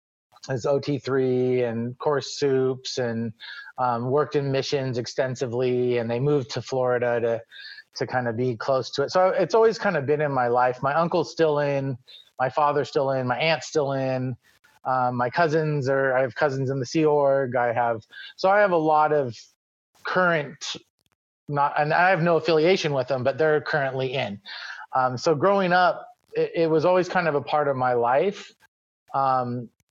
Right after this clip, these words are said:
even though my dad was kind of a reverted hippie sort of thing. Um, and I found myself getting recruited at, like, twelve and thirteen, and,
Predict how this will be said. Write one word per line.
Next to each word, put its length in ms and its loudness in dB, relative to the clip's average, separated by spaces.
even 220 2
though 100 2
my 100 2
dad 200 2
was 140 -2
kind 180 -2
of 120 0
a 360 2
reverted 800 0
hippie 640 0
sort 240 -2
of 120 -2
thing. 440 -4
Um, 520 -2
and 640 -2
I 280 4
found 440 2
myself 840 0
getting 260 0
recruited 520 2
at, 120 0
like, 220 0
twelve 380 2
and 140 -4
thirteen, 800 0
and, 280 -2